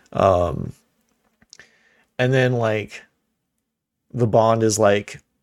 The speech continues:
mother never, uh, mother loved me or something like that, but re-, you know, or kind of, like,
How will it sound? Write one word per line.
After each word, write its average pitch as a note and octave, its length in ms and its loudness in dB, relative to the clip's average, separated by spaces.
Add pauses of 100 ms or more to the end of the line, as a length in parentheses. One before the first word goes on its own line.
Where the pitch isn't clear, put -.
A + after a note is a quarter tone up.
(440)
mother A#2+ 440 2
never, G#2+ 600 0 (140)
uh, G2+ 340 0 (1160)
mother C3+ 300 4
loved A#2+ 340 2
me A2+ 220 0
or G2+ 120 -2
something G#2+ 300 0
like G2+ 200 0
that, G2 220 4
but G#2+ 120 2
re-, G#2+ 260 2
you A2+ 100 -2
know, F2+ 180 0 (380)
or G#2 440 0 (420)
kind G#2+ 200 -2
of, F#2 160 -2
like, F2+ 460 -4